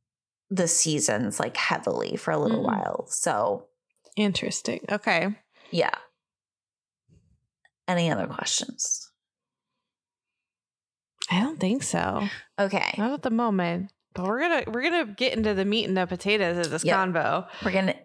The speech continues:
Speaker 1: we're gonna get in right now. So just to kinda slightly set the scene for everybody, this is spring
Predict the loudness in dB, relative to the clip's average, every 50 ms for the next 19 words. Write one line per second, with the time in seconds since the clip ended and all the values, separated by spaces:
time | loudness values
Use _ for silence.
0 | -10 -6 -4 -2 0 0 2 2 2 2 2 2 2 2 2 2 2 2 2 2
1 | 2 0 0 0 0 -2 -4 -2 -4 -2 0 0 0 2 0 0 -2 -6 -8 -12
2 | -14 -8 -2 0 2 2 2 0 0 -2 0 2 2 2 4 2 2 0 -2 -10
3 | _ _ _ _ _ _ _ _ -4 -2 0 0 2 2 2 2 2 0 0 0
4 | 0 2 2 2 0 2 2 0 2 2 4 4 4 2 2 2 0 0 0 0
5 | 0 0 0 0 0 0 0 0 -2 -6 -10 -16 -20 -20 -20 -20 _ _ _ _
6 | _ _ _ _ _ _ _ _ _ _ _ -6 -2 -2 -2 0 0 0 2 4
7 | 4 4 2 0 0 -2 0 0 0 0 0 0 2 2 4 4 2 0 0 -2
8 | 0 2 2 2 2 2 2 0 0 -2